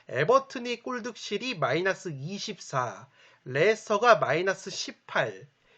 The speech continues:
리즈가 마이너스 이십칠이기 때문에 만약에 에버튼이 본머스와 비긴 다음에 레스터와 리즈가 나란히 승리를 거둬서 세 팀이 승점이 삼십사 점이 될 경우에는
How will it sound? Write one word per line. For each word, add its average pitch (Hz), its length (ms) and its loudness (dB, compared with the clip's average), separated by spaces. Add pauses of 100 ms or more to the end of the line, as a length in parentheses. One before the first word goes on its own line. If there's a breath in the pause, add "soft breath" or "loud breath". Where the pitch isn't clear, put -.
(140 soft breath)
리즈가 214 600 4
마이너스 170 640 2
이십칠이기 226 1120 -8
때문에 127 680 -4 (380 soft breath)
만약에 202 580 4
에버튼이 247 680 -2
본머스와 220 800 2
비긴 233 460 -8
다음에 160 760 0 (600 soft breath)
레스터와 220 800 4
리즈가 175 640 2
나란히 175 420 4
승리를 226 600 -4
거둬서 165 580 2 (180 loud breath)
세 - 340 -8 (140)
팀이 226 340 -6
승점이 220 640 -4
삼십사 233 800 -8
점이 233 340 -4
될 202 240 2
경우에는 170 720 -2